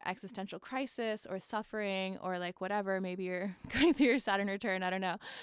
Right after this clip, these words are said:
But, um, maybe you've been having something like that, and even just, like, sharing space with someone else, being in community with someone else, like, being witnessed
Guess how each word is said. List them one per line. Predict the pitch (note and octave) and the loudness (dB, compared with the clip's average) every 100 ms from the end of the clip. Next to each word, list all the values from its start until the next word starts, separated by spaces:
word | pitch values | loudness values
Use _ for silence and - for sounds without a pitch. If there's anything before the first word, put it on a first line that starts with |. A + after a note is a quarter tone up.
| - | -10
But, | G3 A#3 A3 G3+ G3 | 2 10 12 12 10
um, | G#3 G3 G3 | 8 8 6
maybe | G3 G#3 A#3 | 6 4 4
you've | G#3+ G3 | 4 4
been | F#3+ | 2
having | F3+ G3 B3 G#3+ | 2 2 4 2
something | G3+ F#3+ F3 | 2 0 -2
like | E3 E3+ | -2 -2
that, | G3 F#3 F3 - | 4 6 6 4
and | F3+ F3 F3+ - | -2 -2 -4 -6
even | G#3 B3+ B3 | -2 4 4
just, | F#3+ F3 - | 4 2 0
like, | F#3 E3+ F3+ - _ - - _ - | -2 -4 -4 -10 _ -20 -20 _ -10
sharing | - - F#3+ G3+ F#3+ F3+ | -6 0 2 2 2 0
space | - - F#3 - | -4 -4 -6 -6
with | F3 | -4
someone | - F3 | -4 -4
else, | - E3 E3 | -2 -2 -4
being | - E3+ | -6 -4
in | F3 | -4
community | F3 - D#3+ E3 E3+ | -6 -8 -8 -6 -6
with | E3 | -4
someone | F3+ E3 | -4 -4
else, | D#3+ E3+ | -6 -6
like, | E3+ - | -10 -6
being | F3 F3 D#3 | -6 -4 -4
witnessed | D#3+ - G3+ A3+ - | -6 -4 -4 -2 -4